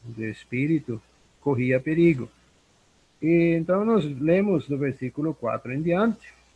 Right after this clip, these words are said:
até o dezessete, como Pedro explica claramente, cuidadosamente, com detalhes, tudo o que aconteceu lá na casa de Cornélio,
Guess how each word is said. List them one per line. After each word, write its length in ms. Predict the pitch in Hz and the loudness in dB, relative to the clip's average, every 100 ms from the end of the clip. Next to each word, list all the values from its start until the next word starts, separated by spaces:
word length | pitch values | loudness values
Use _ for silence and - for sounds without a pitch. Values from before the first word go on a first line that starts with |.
| _ _ _ | _ _ _
até 360 | 123 117 - 147 | -8 -6 -2 0
o 60 | 147 | 0
dezessete, 720 | 117 110 170 - 190 202 - | -2 -4 -4 0 -2 -2 -10
como 280 | - 135 156 | -6 -4 -4
Pedro 460 | 147 135 139 160 160 | -4 0 0 0 -2
explica 720 | - - 131 147 156 151 135 _ _ - _ _ _ - | -4 -4 -2 -2 0 -2 -4 _ _ -20 _ _ _ -6
claramente, 960 | 120 127 143 139 139 160 170 165 160 - - - _ _ - | 0 2 2 2 2 0 2 2 0 -2 -14 -18 _ _ -4
cuidadosamente, 1200 | 135 131 117 113 113 143 147 165 175 170 156 - _ | -2 0 0 -2 -2 0 2 2 2 0 -4 -6 _
com 180 | - 147 | -2 -2
detalhes, 920 | 131 113 127 147 160 156 151 - - - - | 0 -2 0 2 2 0 -4 -8 -20 -12 0
tudo 260 | 170 170 | 2 4
o 40 | 160 | 4
que 100 | 151 | 2
aconteceu 640 | 143 147 135 127 131 143 | 2 0 0 -2 2 2
lá 180 | 127 123 | 4 2
na 140 | 139 | 0
casa 340 | 135 113 117 131 | 0 -2 0 -4
de 160 | 123 | -4
Cornélio, 540 | 113 156 131 113 113 | -4 -2 -2 -2 -6